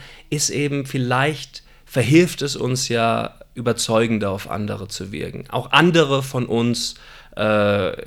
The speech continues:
zu, zu überzeugen. Und dann ist es natürlich so, dass Selbstüberschätzung auf einmal nützlich sein kann und einem auch zum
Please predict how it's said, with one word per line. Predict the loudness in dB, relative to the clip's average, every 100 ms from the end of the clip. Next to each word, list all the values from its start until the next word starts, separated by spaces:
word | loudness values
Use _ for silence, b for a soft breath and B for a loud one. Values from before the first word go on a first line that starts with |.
| -14 -18 -20 -20 -20 -18 -16 -12
zu, | -6 -4 -4
zu | -4
überzeugen. | -4 -4 -4 -2 0 0 -2 -4
Und | -2
dann | -2 -2 -4 -8
ist | -8 -6
es | -6
natürlich | -6 -6 -6 -6
so, | -4 -4
dass | -2 -2 -2
Selbstüberschätzung | -2 -2 -4 -4 -4 -4 -6
auf | -4
einmal | -4 -2 2
nützlich | 2 2 0 -2 -4
sein | -4 -4
kann | -4 -2 -2
und | -2
einem | -2 -2 -2 -2
auch | -4 -6
zum | -6 -4 -4